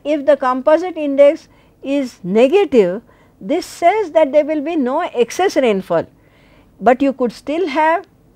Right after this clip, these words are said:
either droughts or a normal monsoon. Similarly, if the composite index is positive, you can say there will be no droughts. So, one-sided prediction of this kind will certainly be possible if we can predict both Equino and ENSO.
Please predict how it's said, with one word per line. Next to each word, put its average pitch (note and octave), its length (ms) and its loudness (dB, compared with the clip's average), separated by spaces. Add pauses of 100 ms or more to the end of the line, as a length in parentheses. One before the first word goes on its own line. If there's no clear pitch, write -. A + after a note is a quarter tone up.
either G#3 340 4
droughts C#4+ 460 0
or D4+ 60 4
a C#4 120 0
normal B3+ 380 -2
monsoon. F#3 460 -10 (420)
Similarly, D#4 760 0
if B3 80 -2
the C4 100 2
composite C#4+ 520 0
index C#4+ 340 0
is C4 100 -6
positive, B3 600 0
you A#3 120 0
can A3 200 -6
say B3+ 100 -2
there A#3 140 -4
will G#3 80 -10
be G#3+ 80 -8
no G3+ 180 -8
droughts. F3 480 -6 (460)
So, D#4 280 6
one-sided E4+ 760 0
prediction C#4 480 -2
of G#3+ 140 -4
this F#3+ 180 -6
kind F3 320 -8 (320)
will A3 140 -2
certainly F4 580 0
be E4 140 -4
possible G3 520 -4 (440)
if A#3 180 -8
we C#4 200 -4
can D4+ 240 -2
predict G#3+ 400 -4 (140)
both A#3 260 2
Equino G3 600 -6 (180)
and F3 200 -8
ENSO. D3+ 460 -12